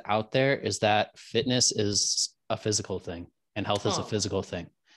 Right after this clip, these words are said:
Speaker 1: right? They think, "Oh, it's about doing this exercise and this weight and eating this food." And it's like, well, you know, that's, you need that stuff, but that's not the foundation.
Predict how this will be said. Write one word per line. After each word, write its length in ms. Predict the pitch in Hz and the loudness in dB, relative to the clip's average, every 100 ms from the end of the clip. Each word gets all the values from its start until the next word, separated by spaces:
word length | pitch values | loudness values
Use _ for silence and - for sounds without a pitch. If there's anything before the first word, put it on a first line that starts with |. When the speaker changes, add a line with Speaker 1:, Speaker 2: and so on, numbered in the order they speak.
| - - | -20 -6
Speaker 1:
right? 160 | 101 104 | -2 0
They 80 | 98 | 0
think, 240 | 107 95 | 0 0
"Oh, 200 | 110 104 | 2 2
it's 140 | 98 101 | 2 0
about 300 | 104 104 104 | 0 0 2
doing 280 | 117 110 104 | 2 4 4
this 240 | 117 - | 2 2
exercise 600 | 113 - 107 113 113 104 | 0 -2 0 2 2 0
and 140 | 98 | -2
this 240 | 110 113 - | 0 0 2
weight 280 | 110 113 101 | 2 2 -2
and 220 | 98 95 _ _ _ _ _ _ - - - _ | -6 -10 _ _ _ _ _ _ -20 -20 -20 _
eating 240 | 131 131 113 | 0 2 4
this 200 | 123 - | 2 2
food." 360 | - 123 131 | 4 6 6
And 120 | 113 104 | 4 0
it's 180 | - 110 | 0 0
like, 160 | 110 | 2
well, 180 | 139 143 | 4 4
you 120 | 143 | 2
know, 140 | 127 117 | 0 2
that's, 360 | 117 - - | 0 0 -6
you 100 | 127 113 | -2 0
need 180 | 143 | 2
that 180 | 127 110 | 4 4
stuff, 380 | - 110 107 - - | 2 0 -2 -4 -4
but 260 | 104 98 - _ - | -4 -4 -8 _ -4
that's 160 | 113 | 0
not 140 | 131 120 | 0 -2
the 60 | |
foundation. 760 | 104 101 92 98 113 - 92 | -2 -2 0 0 0 0 -4